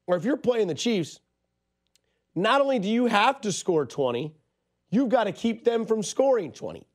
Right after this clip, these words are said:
That's the recipe. Not holding on to the football for twelve minutes, ten-minute drives, 'cause that's already hard enough to do. The recipe to beat the Chiefs is to keep them under twenty,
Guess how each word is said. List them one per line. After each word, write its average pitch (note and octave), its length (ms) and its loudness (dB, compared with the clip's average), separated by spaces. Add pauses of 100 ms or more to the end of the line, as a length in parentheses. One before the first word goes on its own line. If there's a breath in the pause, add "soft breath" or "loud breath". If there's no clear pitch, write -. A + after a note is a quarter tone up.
(100)
That's F4 240 0
the G3+ 120 -2
recipe. - 520 -2 (760)
Not D#4+ 200 0
holding B3+ 320 2
on A#3 180 4
to G#3+ 80 0
the G3+ 80 0
football G3 640 2
for D#3+ 380 0 (340 soft breath)
twelve A#3 320 2
minutes, F#3+ 520 0 (920)
ten-minute G#3+ 500 0
drives, G3 640 2 (480)
'cause F3+ 140 -2
that's C4+ 220 2
already G#3+ 260 2
hard F#3 220 4
enough E3+ 220 0
to C#3+ 100 -8
do. A2 120 -8 (960)
The F3+ 120 2
recipe A3+ 520 0
to F#3+ 60 4
beat F3+ 180 -4
the C#3 80 -6
Chiefs F3 480 -2 (420)
is G3 220 -2
to F3+ 200 -2 (600)
keep C#4 300 0
them B3 180 2
under G#3 260 2
twenty, E3+ 500 0